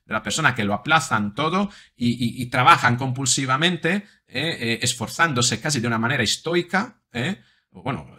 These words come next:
normalmente son personas que, afines al pensamiento estoico, que creen que se crecen en el, eh, en el sufrimiento. El hombre se fortalece ante las dificultades, es lo que sostiene el pensamiento estoico, y está bien,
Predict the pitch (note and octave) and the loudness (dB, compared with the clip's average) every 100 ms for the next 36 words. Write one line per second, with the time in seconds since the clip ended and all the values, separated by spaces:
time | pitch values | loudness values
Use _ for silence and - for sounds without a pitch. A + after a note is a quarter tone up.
0 | - G2+ G2+ A2 B2+ B2 A2+ A2 - A2+ | -14 -8 -4 -2 0 0 0 -2 -2 -2
1 | G#2+ - G2+ - - D#3 A2 G#2 G2 G#2+ | -2 -2 -4 -4 -2 -2 0 -2 -4 -4
2 | G2+ A2+ A2 A#2+ - D#3+ D#3 F#3+ - - | -4 -2 -2 -4 -2 -2 0 -4 -4 -16
3 | _ - A2+ F2+ - - G3+ D3 A#2 A2+ | _ -4 -2 -2 -4 2 2 2 0 -2
4 | - F3+ - G#2+ G2 - G#3+ G#3 A2 A2 | 2 2 2 0 -2 -4 -4 -2 -2 -2
5 | G#2+ G2 F#2 E2+ E2 D#2+ C#2 C2 B1 - | -4 -6 -10 -10 -10 -10 -12 -14 -18 -20
6 | _ - G#2+ - B2 G#2+ A2+ G3 F#3+ D3+ | _ -16 -6 -4 -4 0 4 4 4 -2
7 | A#3+ _ _ _ - G#2+ A2+ D3 A2+ A2 | -6 _ _ _ -6 -2 0 0 0 -2
8 | - A#2 - G2+ D3+ - G2+ - G3+ F#2+ | -4 -6 -4 -2 -2 -2 -4 -4 -4 -6
9 | - - F2+ G2+ - - E2 - D2+ D2+ | -8 -10 -8 -4 -4 -6 -12 -18 -20 -20
10 | _ E2+ - - - A#2 - F#2 F2+ F#2 | _ -10 -6 -6 -4 -6 -4 -8 -10 -14
11 | - D3+ F3 G#3 - - - F#2 - A#2+ | -10 -8 -6 -8 -10 -12 -6 -2 0 4
12 | E3 F#3 | 4 4